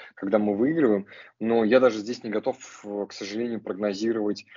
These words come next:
э, ничью, то есть я здесь скорее по каким-то таким своим внутренним, э,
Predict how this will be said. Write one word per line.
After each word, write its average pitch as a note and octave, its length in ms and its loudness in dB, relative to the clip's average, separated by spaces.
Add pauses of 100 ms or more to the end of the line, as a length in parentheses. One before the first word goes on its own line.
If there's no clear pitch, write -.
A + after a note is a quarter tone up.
(360)
э, G#2 220 -2
ничью, A2+ 420 -4
то G2 100 -8
есть - 160 -12
я A2 120 4
здесь G#2 180 -4
скорее G#2 640 0 (640)
по G2+ 100 -10
каким-то G#2 400 -6
таким G#2 260 -4
своим G2 500 -2
внутренним, G2 1040 -2
э, F#2 40 -8